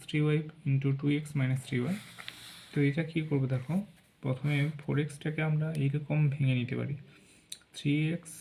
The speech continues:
দ্বিতীয় ব্র্যাকেটে, তারপরে এটা এ হিসেবে কাজ করবে, three x plus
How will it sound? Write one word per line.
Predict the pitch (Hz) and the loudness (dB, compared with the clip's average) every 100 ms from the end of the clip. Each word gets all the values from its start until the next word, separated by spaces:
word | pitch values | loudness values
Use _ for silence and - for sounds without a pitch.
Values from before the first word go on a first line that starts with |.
| - - 147 | -12 -2 2
দ্বিতীয় | 131 139 147 | 2 2 0
ব্র্যাকেটে, | 147 147 143 143 - - - - - | -2 0 -2 -2 -6 -16 -20 -16 -8
তারপরে | 147 139 139 | -4 0 0
এটা | 139 151 - 147 | 0 0 0 2
এ | 143 139 | 2 0
হিসেবে | 139 139 135 | 0 -2 -2
কাজ | 131 | -4
করবে, | - 147 165 - | -4 -4 -6 -2
three | 151 139 127 | 2 2 2
x | - - - - | -4 -18 -20 -6
plus | 139 147 | -2 0